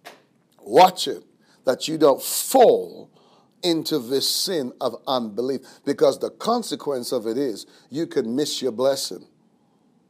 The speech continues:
You can miss your breakthrough. This thing is very, very, very powerful. It is so loud, lo-, loaded. And hear what he says, and it makes no difference.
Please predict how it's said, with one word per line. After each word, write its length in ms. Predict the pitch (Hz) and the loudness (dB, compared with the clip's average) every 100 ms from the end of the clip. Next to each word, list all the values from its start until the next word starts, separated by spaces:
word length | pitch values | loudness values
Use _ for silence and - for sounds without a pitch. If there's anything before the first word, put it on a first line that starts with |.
| _ _ _ _ _ _ - | _ _ _ _ _ _ -4
You 160 | 185 | -4
can 340 | - 156 120 143 | 2 0 0 -2
miss 320 | 165 - - | -2 -2 -2
your 160 | 139 117 | 0 0
breakthrough. 720 | 117 135 131 - 117 98 - _ _ _ _ _ _ _ _ - | 0 -2 -6 -12 -10 -10 -14 _ _ _ _ _ _ _ _ 2
This 200 | 190 - | 2 2
thing 240 | 151 139 | -4 -2
is 120 | 110 | -4
very, 280 | 104 131 120 | 0 2 2
very, 240 | 107 110 104 | 2 0 2
very 200 | 107 104 | -2 -2
powerful. 360 | 127 117 107 - | 0 0 0 0
It 140 | 147 | 0
is 140 | 131 | 0
so 240 | - 135 127 | -2 -2 -2
loud, 400 | 120 123 120 113 | 0 0 0 -4
lo-, 300 | 113 120 - | -4 -4 -4
loaded. 540 | 107 123 127 104 90 - - - - - | 0 4 4 0 -8 -14 -20 -20 -20 0
And 120 | 156 | 4
hear 140 | 165 233 | 4 4
what 60 | |
he 60 | 196 | 4
says, 220 | 196 151 - - 160 | 4 0 -4 -4 0
and 100 | 175 | 0
it 100 | 202 | 0
makes 260 | 240 233 | -4 -2
no 120 | 208 | -2
difference. 600 | 156 233 - 113 87 - | -2 -6 -6 -10 -10 -14